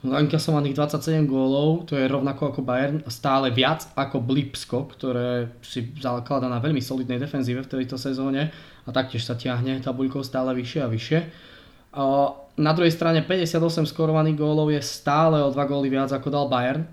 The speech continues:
No, o Bayerne by sme sa mohli pobaviť napríklad na budúce. Teraz však ten Dortmund,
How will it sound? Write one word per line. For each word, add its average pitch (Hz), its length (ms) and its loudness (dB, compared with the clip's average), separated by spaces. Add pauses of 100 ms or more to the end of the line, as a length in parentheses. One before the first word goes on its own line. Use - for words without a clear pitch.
(580)
No, 127 560 0
o 160 80 0
Bayerne 147 320 6
by 131 160 0
sme 135 80 0
sa 135 80 -2
mohli 123 240 -2
pobaviť 123 320 -2
napríklad 120 320 -2
na 107 80 -2
budúce. 143 480 -2 (320)
Teraz 156 280 2
však 160 200 -2
ten 135 80 4
Dortmund, 170 560 0